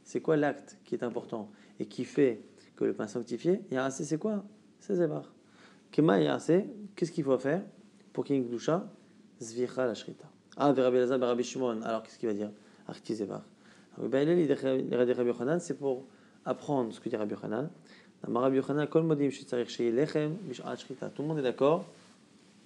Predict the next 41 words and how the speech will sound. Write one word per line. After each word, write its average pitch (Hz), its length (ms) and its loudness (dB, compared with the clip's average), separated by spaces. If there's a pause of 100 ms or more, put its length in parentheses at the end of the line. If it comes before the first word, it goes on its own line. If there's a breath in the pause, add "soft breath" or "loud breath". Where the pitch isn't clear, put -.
(480 loud breath)
qu'il 131 180 -8
faut 143 420 4
qu'il 123 180 -6
y 117 120 2
ait 110 40 4
le 107 120 2
pain 139 340 -4
présent 113 420 -4 (500 soft breath)
au 131 120 6
moment 117 360 0
de 110 80 2
la 107 80 0
Shrita. 120 300 -6
C'est 127 120 -10
pour 127 100 -14
ça 127 120 -4
qu'on 120 140 -6
a 113 40 -2
dit, 123 220 2
Zevar, 110 560 -4
Shalom. 107 220 -14 (1200 loud breath)
Maintenant, 190 400 2
on 135 120 0
reprend 160 580 2 (320)
les 123 340 2 (240)
paroles 131 240 4
de 135 60 8
Rabbi. 110 260 4
Rabbi 113 220 2
a 139 80 6
dit 123 260 0 (380 loud breath)
que 135 60 2
lorsque 139 220 2
la 120 100 2
Shrita 131 360 0
a - 20 6
été 127 140 0
faite 127 200 -2
comme 117 140 -2
il 117 80 -2
faut, 113 280 -4